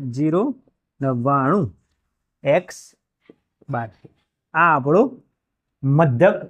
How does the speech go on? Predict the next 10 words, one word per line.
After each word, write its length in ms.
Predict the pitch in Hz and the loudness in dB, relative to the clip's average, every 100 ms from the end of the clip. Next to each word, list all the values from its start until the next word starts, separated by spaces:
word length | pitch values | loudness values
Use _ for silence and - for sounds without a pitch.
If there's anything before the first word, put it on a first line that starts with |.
| _ _ 147 | _ _ -2
એક્સ 140 | - 139 | 0 -6
બાર, 120 | 127 139 | -8 0
બરાબર? 300 | 156 208 226 226 - _ _ _ 143 | 4 4 4 0 -6 _ _ _ 2
દાખલો 440 | 147 165 185 240 226 | 4 4 6 6 6
થોડો 160 | 240 233 | 6 4
ટફ 340 | - 233 214 180 | 4 4 4 4
છે, 80 | 175 110 - _ _ | 2 2 -12 _ _
પણ 180 | 202 190 | 4 6
એટલો 200 | 220 254 | 6 6
ટફ 240 | 262 226 | 4 4